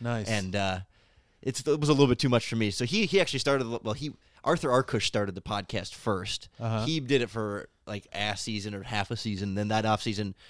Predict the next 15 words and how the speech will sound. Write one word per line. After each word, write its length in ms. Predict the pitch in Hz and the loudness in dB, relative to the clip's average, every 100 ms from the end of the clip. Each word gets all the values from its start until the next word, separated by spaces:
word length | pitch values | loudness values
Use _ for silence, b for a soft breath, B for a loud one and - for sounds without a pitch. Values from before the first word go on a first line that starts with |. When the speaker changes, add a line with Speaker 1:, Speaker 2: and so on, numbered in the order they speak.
| b | b
Speaker 2:
Brian 280 | - 117 107 | -4 -2 -2
started 280 | - 120 113 | 2 2 4
doing 180 | 110 104 | 4 2
it 100 | - | 0
and 120 | 101 | -4
couldn't 220 | - 104 | -2 -2
keep 260 | 98 113 - | -2 -4 -2
up 220 | 101 - | -2 -2
and 220 | 92 87 _ b b | -4 -4 _ b b
passed 260 | 98 104 - | -10 -8 -6
it 80 | 101 | -6
on 120 | 98 | -4
to 40 | |
me. 180 | 98 95 | -4 -4
So 300 | - 98 101 | -4 -4 -6